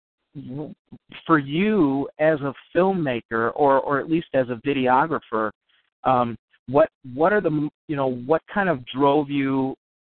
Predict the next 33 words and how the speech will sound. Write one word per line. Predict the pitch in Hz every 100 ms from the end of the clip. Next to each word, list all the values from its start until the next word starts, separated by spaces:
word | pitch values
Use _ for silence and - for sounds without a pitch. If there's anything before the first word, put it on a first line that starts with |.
| _ _ _ _ _ _ _ _ -
other | 143 147
than | 135 139
your | 131 -
early | 143 151 139
love | 127 117
for | -
movies? | 120 139 180 120 120
I |
mean, | 127 127 123
did | 127
you, | 131 131 127 127 123 -
you | 127
got | 143 139 135
into | 165 - 135
it | -
fairly | 147 147 127 -
early, | 147 170 113 107 - - _ -
and | 143 139 -
it | 139 - -
sounded | 151 165 180
like | 156 147
you | -
got | 123 139 139
into | 135 135 139
it | 131 -
at | 139 131 131 -
the | 127
exact | 120 123 131 -
right | 127 117 -
time | - 190 151 123 - _ _ _ -
because | 127 135 151 135 131
you | 139
were | 139